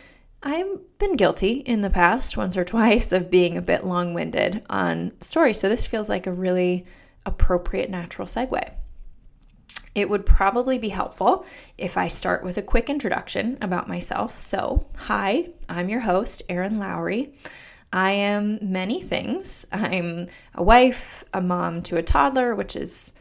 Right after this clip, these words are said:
honestly many things in and of itself. I'm a marketer, I'm a coach, and maybe most pervasively, I am a question asker.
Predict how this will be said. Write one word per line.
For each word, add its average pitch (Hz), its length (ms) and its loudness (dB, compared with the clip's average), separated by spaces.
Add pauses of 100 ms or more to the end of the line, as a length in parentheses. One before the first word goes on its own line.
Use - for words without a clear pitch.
(280)
honestly 175 380 0
many 175 240 -2
things 175 320 -4
in - 100 -2
and 190 120 4
of 226 120 8
itself. - 720 8 (440)
I'm 190 140 2
a 185 60 2
marketer, 202 760 6
I'm 170 140 -2
a 151 40 -4
coach, - 640 2 (100)
and 185 440 2 (220)
maybe 294 440 4
most 208 600 2
pervasively, 175 880 -2
I 190 340 0
am 185 380 -4
a - 80 -6
question - 680 -4
asker. - 580 -8